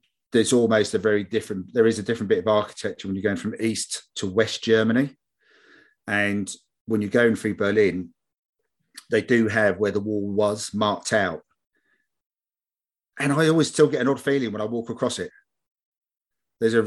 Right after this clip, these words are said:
'cause they've just got it sort of paved through the floor, and every so often they've got a plaque, um, you know, the Berlin Wall, nineteen sixty-one to nineteen eighty-nine. And it's just a weird feeling that you're crossing from one side to the other.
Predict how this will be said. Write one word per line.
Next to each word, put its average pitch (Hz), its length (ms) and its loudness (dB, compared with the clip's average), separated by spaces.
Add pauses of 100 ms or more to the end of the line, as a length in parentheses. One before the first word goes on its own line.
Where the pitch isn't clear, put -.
'cause 127 160 -4
they've 135 100 4
just 131 220 -4
got 131 80 2
it 123 100 0
sort - 220 -6
of - 120 -20
paved 120 580 0
through 117 200 -4
the 110 80 -4
floor, 104 400 2
and 98 80 -2
every 113 140 -2
so 110 160 -2
often 104 260 -6
they've 101 180 -6
got 104 260 -2
a - 60 -14
plaque, 98 300 -4 (800)
um, 98 520 -2
you 107 60 -6
know, 90 140 0
the 87 100 -10
Berlin 113 340 4
Wall, 107 480 2 (380)
nineteen 104 360 -6
sixty-one 101 560 -4
to - 100 -8
nineteen 101 320 -4
eighty-nine. 107 640 -2 (580)
And - 100 -6
it's 113 140 -4
just - 240 -2
a 104 60 2
weird 98 360 2
feeling 101 360 0
that 87 100 -8
you're 92 140 -6
crossing 95 400 -4
from 92 160 -6
one 95 200 0
side 92 360 -2
to - 100 -10
the 92 160 -4
other. 87 340 -6